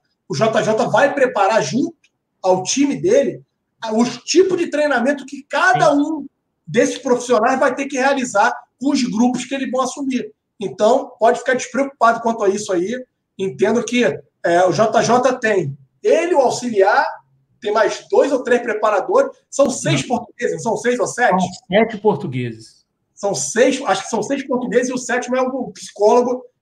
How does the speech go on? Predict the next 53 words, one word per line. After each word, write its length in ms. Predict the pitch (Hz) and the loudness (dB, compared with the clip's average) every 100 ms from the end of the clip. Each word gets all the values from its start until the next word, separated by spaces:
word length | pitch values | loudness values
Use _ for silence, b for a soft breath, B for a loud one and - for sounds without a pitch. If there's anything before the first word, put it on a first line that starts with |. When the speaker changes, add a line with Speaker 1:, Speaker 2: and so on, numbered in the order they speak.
| _ | _
Speaker 1:
que 100 | - | 0
é 60 | 208 | 2
o 140 | 240 | 2
coach, 440 | - 208 214 214 175 | 4 6 6 2 -4
que 80 | 190 | -2
é 20 | |
o 80 | 196 | 0
brasileiro 580 | 214 214 208 190 214 208 | 2 0 0 2 2 0
que 80 | |
Speaker 2:
É 40 | 214 | -2
Speaker 1:
acompanha. 380 | 190 185 202 202 | -2 0 2 2
Speaker 2:
brasileiro, 500 | 196 180 202 226 226 | 2 4 4 2 0
tá, 200 | 220 190 185 | -2 -2 -6
é, 300 | 175 160 - | -6 -8 -10
são 200 | - 175 | -14 -12
seis 280 | - 220 202 | -2 0 2
Speaker 1:
É. 60 | |
Speaker 2:
portugueses 540 | 202 190 190 190 202 190 | 2 0 -2 -2 -2 -2
e 80 | 226 | 0
esse 160 | 220 | -2
brasileiro, 460 | 175 202 175 120 117 | -4 -6 -6 -10 -10
é 60 | |
isso 180 | 147 - | -10 -12
aí. 140 | 113 - _ | -14 -16 _
Speaker 1:
Isso, 280 | 214 196 - | -2 -2 0
que 80 | 196 | -6
acompanha 420 | 190 214 - 214 | -4 -4 -2 -2
a 20 | |
comissão 340 | 226 214 240 254 | -2 -4 -4 -4
técnica. 460 | 165 139 - 190 | -4 -6 -10 -8
Então, 400 | 196 240 269 277 - _ | -6 -2 -2 -2 -12 _
tirando 400 | 330 330 311 302 | -2 2 2 2
o 40 | |
coach, 300 | 226 269 - | 2 2 2
que 80 | - | -4
pode 260 | - 233 233 | 0 0 0
ficar 200 | - 208 | -4 0
só 160 | 247 | 2
ali 180 | 269 233 | 2 0
gritando 400 | 247 233 208 226 | -2 -4 -4 -4
com 80 | - | -4
o 60 | |
pessoal, 640 | - 208 - 180 247 415 - _ _ | -6 -6 0 2 2 0 -8 _ _
pode 240 | 202 196 - | -2 -2 -2
tentar, 440 | 214 - 226 220 | -4 2 2 2
né, 200 | 202 240 - _ - | 0 -2 -4 _ -14
de 120 | - | -4
forma 200 | 208 208 | 0 0
teatral, 500 | 214 240 - 208 226 | 2 0 0 2 2
encarnar 480 | 220 226 180 190 220 | 2 -2 -2 -2 0
o 40 | |
J 280 | 196 220 190 | 0 0 -2
J, 200 | - 240 | -2 -4